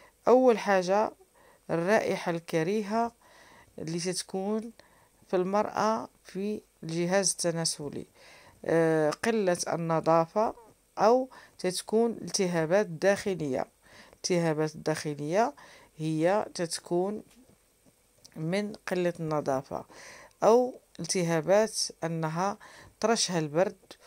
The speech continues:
و-، وهداك البرد ما عالجاتوش، هداك البرد ما عالجاتوش، وفي نفس الوقت هداك، آه، الالتهابات ولاو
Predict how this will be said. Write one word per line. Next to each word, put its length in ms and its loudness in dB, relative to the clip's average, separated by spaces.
و-، 720 0
وهداك 320 -2
البرد 520 -4
ما 60 -4
عالجاتوش، 800 -4
هداك 340 4
البرد 420 4
ما 140 0
عالجاتوش، 880 0
وفي 160 -8
نفس 260 -6
الوقت 340 -4
هداك، 400 -2
آه، 340 0
الالتهابات 960 2
ولاو 640 -4